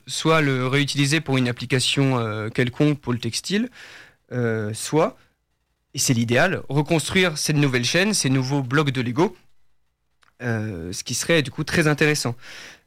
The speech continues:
Euh, ceci dit, ça demande des caractéristiques, euh, bien précises, que ce soit en termes de pureté, comme je vous le disais,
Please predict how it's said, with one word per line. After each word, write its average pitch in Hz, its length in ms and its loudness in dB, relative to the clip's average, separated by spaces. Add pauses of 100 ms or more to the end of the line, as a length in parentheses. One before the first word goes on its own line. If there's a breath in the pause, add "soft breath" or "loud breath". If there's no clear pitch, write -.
(100)
Euh, 110 280 2 (760)
ceci - 480 -4
dit, 196 320 -2 (640)
ça - 200 0
demande 156 300 2
des 139 140 0
caractéristiques, 135 960 -2 (140)
euh, 123 100 0
bien 143 200 2
précises, 151 580 -2 (160)
que 135 80 -10
ce 127 120 -4
soit 139 180 0
en 131 80 4
termes 131 280 2
de 123 120 2
pureté, 135 440 -2
comme 139 140 0
je 123 100 0
vous 123 140 -2
le 127 40 -2
disais, 139 380 0